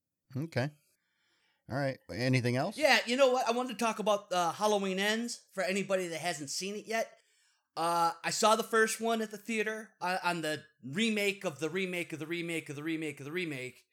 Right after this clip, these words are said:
Speaker 2: This last set, the first one was great. Saw it at the theater, loved it.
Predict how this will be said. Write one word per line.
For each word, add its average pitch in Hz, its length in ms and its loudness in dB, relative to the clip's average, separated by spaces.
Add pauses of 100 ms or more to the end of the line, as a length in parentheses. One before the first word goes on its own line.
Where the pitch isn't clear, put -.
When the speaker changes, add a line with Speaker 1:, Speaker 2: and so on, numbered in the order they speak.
(360)
Speaker 2:
This 143 160 -4
last 202 380 2
set, 160 300 0 (680)
the 156 80 -4
first 240 340 4
one 226 120 2
was 180 160 0
great. 196 380 -2 (160)
Saw 196 260 2
it 202 80 0
at 202 40 -16
the 180 80 -12
theater, 196 500 -4
loved 180 360 0
it. 214 200 -4